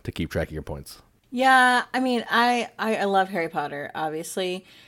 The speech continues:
Speaker 2: Um, I, I wish there had been more to do,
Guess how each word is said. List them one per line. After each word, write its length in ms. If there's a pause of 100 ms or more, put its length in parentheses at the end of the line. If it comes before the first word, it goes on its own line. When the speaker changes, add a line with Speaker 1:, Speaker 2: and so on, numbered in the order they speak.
(220)
Speaker 2:
Um, 520 (720)
I, 80 (100)
I 80
wish 320
there 120
had 120
been 320 (120)
more 640
to 240
do, 600